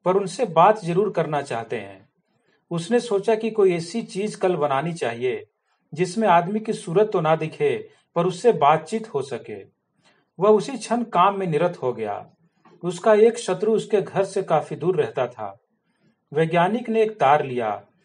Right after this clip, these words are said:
और उसके दोनों सिरों पर एक एक चोंगा लगा दिया।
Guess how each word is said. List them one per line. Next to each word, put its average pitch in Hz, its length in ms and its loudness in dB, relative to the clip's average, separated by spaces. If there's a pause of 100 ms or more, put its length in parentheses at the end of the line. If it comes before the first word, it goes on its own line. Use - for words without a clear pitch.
(260)
और 170 120 0
उसके 226 300 -2
दोनों 190 300 0
सिरों 180 340 -2
पर 123 340 -4 (340)
एक 220 280 4
एक 208 240 2
चोंगा 156 320 2
लगा 120 240 0
दिया। 107 360 -14